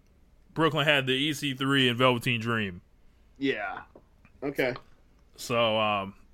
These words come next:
Speaker 1: from there, like, Brooklyn had the Undisputed Era, Mustache Mountain, Ricochet, Adam Cole, Kairi Sane, Shane Baszler, and then the
Speaker 2: Right.
Speaker 1: last man standing, uh, Gargano and
Speaker 2: Right.
Speaker 1: Ciampa. So,
Speaker 2: Right.
Speaker 1: interesting.
Speaker 2: So, yeah, so basically what happened is, like,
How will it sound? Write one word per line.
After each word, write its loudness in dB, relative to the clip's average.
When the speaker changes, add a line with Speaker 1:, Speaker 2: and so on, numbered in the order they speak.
Speaker 1:
from -2
there, 4
like, 2
Brooklyn 2
had 4
the 2
Undisputed 2
Era, 6
Mustache 0
Mountain, 2
Ricochet, 4
Adam 6
Cole, 4
Kairi 6
Sane, 2
Shane 2
Baszler, 4
and -4
then 0
the 4
Speaker 2:
Right. 6
Speaker 1:
last 6
man 2
standing, 2
uh, -4
Gargano 0
and -2
Speaker 2:
Right. 0
Speaker 1:
Ciampa. 0
So, 2
Speaker 2:
Right. 0
Speaker 1:
interesting. 2
Speaker 2:
So, 6
yeah, 8
so 6
basically 6
what 6
happened 6
is, 2
like, 4